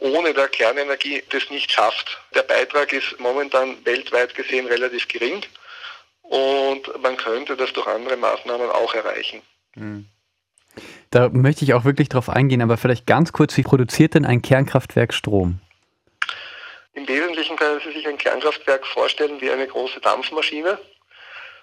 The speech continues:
Speaker 1: Sie erzeugen Dampf. Die Wärme, um diesen Dampf zu erzeugen, die kommt eben von einem Kernreaktor. Sie haben da Ihren Reaktorkern. Der hat, besteht aus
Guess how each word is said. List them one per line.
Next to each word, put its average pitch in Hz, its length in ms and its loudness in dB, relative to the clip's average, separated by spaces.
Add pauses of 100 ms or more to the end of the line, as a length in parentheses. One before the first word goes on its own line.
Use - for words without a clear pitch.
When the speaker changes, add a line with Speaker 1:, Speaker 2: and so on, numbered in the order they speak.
(260)
Speaker 1:
Sie 143 80 -4
erzeugen 131 600 0
Dampf. 127 380 0 (540)
Die 127 120 -6
Wärme, 120 380 2
um 160 80 -2
diesen 156 220 -8
Dampf 131 320 0
zu 147 100 -6
erzeugen, 139 400 0
die 156 100 -10
kommt 135 300 0
eben 127 260 -6
von 127 220 -6
einem 131 340 -2 (120)
Kernreaktor. 110 800 0 (960)
Sie 135 60 -2
haben 123 160 -2
da 127 100 2
Ihren 123 340 -4
Reaktorkern. 151 840 2 (540)
Der 127 200 4
hat, 131 200 2
besteht 123 380 -4
aus 123 180 2